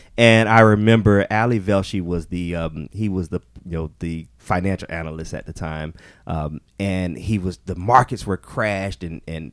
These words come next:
we had closings that were on the, on the books that, you know, just totally, uh, got wiped out.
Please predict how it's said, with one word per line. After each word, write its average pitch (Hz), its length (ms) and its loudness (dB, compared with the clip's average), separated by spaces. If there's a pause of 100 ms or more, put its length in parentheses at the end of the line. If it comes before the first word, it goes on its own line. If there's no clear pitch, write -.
we 110 140 -4
had - 180 -10
closings 135 460 4
that 104 180 -2
were 98 120 -2
on 98 120 -2
the, 92 140 -8 (260)
on 90 160 -6
the 87 80 -10 (160)
books 90 320 -4
that, 82 260 -6 (280)
you 87 80 -6
know, 85 60 -6
just 92 220 -8 (200)
totally, 95 500 0
uh, 82 160 -2
got 82 260 -4
wiped 87 300 -4
out. 82 280 -4